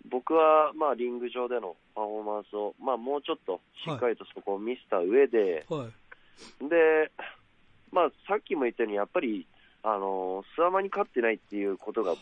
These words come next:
Speaker 1: 僕の中でもね、納得できてないので、
Speaker 2: はい。
Speaker 1: そこの部分をしっかり納得させた上でじゃないですかね、いろいろと。
Speaker 2: あー、なるほどね。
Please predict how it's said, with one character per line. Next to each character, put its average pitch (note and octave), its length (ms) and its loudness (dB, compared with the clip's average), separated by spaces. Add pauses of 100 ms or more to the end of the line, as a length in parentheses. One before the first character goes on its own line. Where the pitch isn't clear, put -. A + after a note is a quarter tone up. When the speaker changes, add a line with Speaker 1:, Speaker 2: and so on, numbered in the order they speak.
(160)
Speaker 1:
僕 A2 160 -2
の D3+ 100 2
中 D#3+ 200 2
で G2 80 -2
も F2 120 -6
ね、 E2 200 -12
納 G2+ 140 -6 (100)
得 E3 180 -2
で F3+ 120 0
き - 80 -20
て G#2 100 -2
な G2+ 180 0
い G2 60 0
の E2 140 -6
で、 D2 220 -8
Speaker 2:
は D#3 180 -6
い。 G#2 60 -12 (1080)
Speaker 1:
そ E3 80 -6
こ F3+ 180 2
の F#3 280 6
部 F#3+ 140 4
分 C#3+ 240 2
を G2 60 -2
し - 40 -16 (160)
っ - 40 -20
か C#3+ 100 -2
り A#2+ 100 -4
納 G#2 160 -2 (120)
得 C#3 180 -4
さ C3 240 -8
せ - 60 -20
た E3 80 4
上 D#3+ 260 2
で D3 320 4
じ G2 80 -4
ゃ G2 60 0
な F#2+ 100 0
い F2+ 80 -2
で E2+ 100 -6
す - 100 -18
か F#2 120 -4
ね、 F#2 260 -8
い G#2 60 -4
ろ F#2+ 180 4
い F#2 40 2
ろ F#2 160 2
と。 F2+ 240 4
Speaker 2:
あ G#2 160 4
ー、 - 0 -
な F#2 80 -2
る F2+ 60 0
ほ E3 60 -4
ど F2+ 120 -2
ね。 G#3+ 240 0